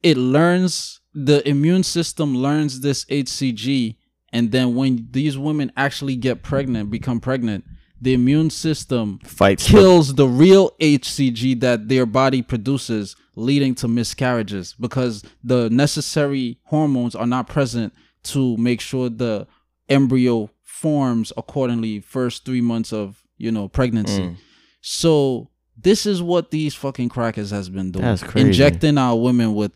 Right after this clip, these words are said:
Speaker 1: since nineteen ninety-three, I believe, in Kenya.
Speaker 2: Damn, that is
Speaker 1: And still up to this day. The most recent article I came across was twenty seventeen. And my brother, who was recently there just a couple months ago.
Speaker 2: That's twenty-six years.
Speaker 1: Yeah.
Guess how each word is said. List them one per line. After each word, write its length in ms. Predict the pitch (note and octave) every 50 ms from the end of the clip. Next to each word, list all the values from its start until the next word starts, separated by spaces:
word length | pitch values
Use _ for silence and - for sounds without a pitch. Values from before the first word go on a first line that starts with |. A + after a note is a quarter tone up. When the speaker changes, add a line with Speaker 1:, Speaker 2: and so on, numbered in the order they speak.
| _ _
Speaker 1:
since 440 | - - - - C3+ B2+ A#2 - - A2+
nineteen 680 | A2 A#2 B2 B2+ B2 A#2+ - - C3 B2 A#2+ A#2 G#2+ A2
ninety-three, 760 | A2+ A2 A2 G#2+ G#2 G#2 G#2 G#2 G2+ F#2+ - A#2 A#2 A2+ G#2+
I 80 | G2 F#2+
believe, 400 | F2+ F#2+ F#2 F#2 F#2 F#2 F2+ _ _ _ _ -
in 160 | G2+ G#2 G2+
Kenya. 360 | - A2+ G#2 G2 F#2+ F2+ E2+ - _ -
Speaker 2:
Damn, 260 | - F2+ F2+ F2 E2+
that 260 | F2 F2+ G#2 F#2+ D#2
is 340 | C#2+ E2+ E2+ E2 E2+ E2+ -
Speaker 1:
And 180 | - A#2 A#2+ A#2
still 360 | - - - - F#3 F#3+ F#3
up 120 | E3+ E3 -
to 100 | - D3+
this 180 | D3+ C#3+ A#2
day. 240 | A2+ G#2+ C3+ B2+ A2 G2+
The 140 | F#2+ G#2+
most 520 | G#2 G2 F#2+ G2 A2 B2 C#3+ D#3+ E3 - -
recent 440 | C3+ C#3+ E3 E3 - - D#3 C#3+ -
article 380 | C3+ D3 D3 C#3+ - D3+ C#3
I 80 | C3+ B2+
came 220 | - - C#3 C3+
across 340 | C3 - - C3 B2+ A#2+ -
was 160 | G#2+ - -
twenty 240 | - - A#2+ A2+ A2
seventeen. 600 | - - G2+ G2+ G2+ G2 G#2 - - F#2+ - A#2+ _ _ _ _ _ _
And 220 | - - D3 D#3 C#3+
my 140 | C3+ B2 A2
brother, 500 | G#2+ G#2+ C3+ C3+ A#2 A2 G#2 F#2+ F#2 _ _ _ -
who 120 | A#2+ A#2 A2+
was 160 | A2 G2+ G2+
recently 460 | A2+ A#2+ A2+ - A2+ A2+ A2 G#2+ G#2
there 340 | F#2+ G2+ G#2+ G2 F2+ F2 G2 -
just 240 | - - G2+ G2+ -
a 20 | -
couple 240 | - A2+ F#2 - G2+
months 240 | G2+ G2+ G2 - -
ago. 100 | F#2+ F2
Speaker 2:
That's 120 | - A2+
twenty-six 560 | - - - G#2+ G2+ F#2+ - - F#2 F2 - -
years. 380 | G2 A2 G#2+ F#2+ F2 E2+ - G2
Speaker 1:
Yeah. 260 | G2+ G2 F2 D2+